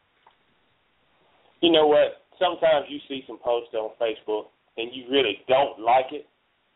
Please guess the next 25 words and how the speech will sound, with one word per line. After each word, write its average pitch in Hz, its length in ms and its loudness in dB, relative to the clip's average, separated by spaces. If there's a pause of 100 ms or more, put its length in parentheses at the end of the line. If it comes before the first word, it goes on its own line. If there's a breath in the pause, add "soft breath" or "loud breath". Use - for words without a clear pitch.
(160)
and, 113 380 -6 (120)
you 143 120 -8
know, 117 360 0 (300)
you 139 160 -12
don't 135 220 2
have 123 260 4
the - 80 -20
choice 131 240 0
to - 260 -16
say 117 360 -2
you 120 60 -18
don't 135 220 0
like 170 220 2
it. - 140 -20 (680)
I 120 80 -4
mean, 120 340 -6 (440)
you 127 100 0
gotta 147 160 4
have 147 160 4
that 123 240 -4
choice. 165 260 0 (160)
Now, 123 240 0
I 139 40 -2
understand 131 580 -4
that, 107 160 -6